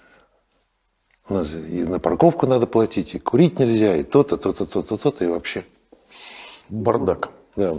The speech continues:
Speaker 1: Да не, ну вот, ну вот такая вот, такая история. И это же все перешло и туда, конечно. Поэтому вольницы уже нет.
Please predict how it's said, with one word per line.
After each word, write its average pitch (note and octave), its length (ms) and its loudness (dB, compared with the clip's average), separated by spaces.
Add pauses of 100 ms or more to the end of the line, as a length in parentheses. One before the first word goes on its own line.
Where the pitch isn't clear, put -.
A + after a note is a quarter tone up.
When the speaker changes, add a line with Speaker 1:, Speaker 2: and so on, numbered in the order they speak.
(280)
Speaker 1:
Да A2 460 0
не, F3+ 180 6
ну D#3 200 4
вот, D#3 240 0
ну D3+ 140 4
вот D3+ 120 2
такая G#2+ 380 2
вот, F2 240 -2
такая F2 320 -4
история. - 260 -12 (640)
И C3+ 360 4 (400)
это D3 220 4
же C3+ 80 4
все D3+ 240 0
перешло C#3+ 520 0
и - 20 -4
туда, C3+ 340 2 (320)
конечно. G#2 400 -6 (800)
Поэтому A#2 640 0 (1080)
вольницы C3+ 760 2
уже C3 240 2
нет. C#3 320 -2